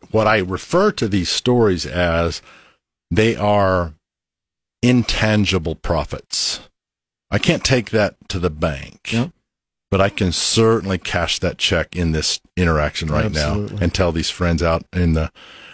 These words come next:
Speaker 1: uh, radio audience. I can tell these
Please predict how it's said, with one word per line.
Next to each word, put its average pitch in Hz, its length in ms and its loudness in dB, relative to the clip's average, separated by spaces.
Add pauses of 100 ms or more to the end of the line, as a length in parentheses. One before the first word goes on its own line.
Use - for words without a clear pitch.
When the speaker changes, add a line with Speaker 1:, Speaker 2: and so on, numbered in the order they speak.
(120)
Speaker 1:
uh, 90 140 2
radio 82 380 0
audience. 78 640 -2
I 90 80 -6
can 85 180 -2
tell 90 560 0
these 90 540 0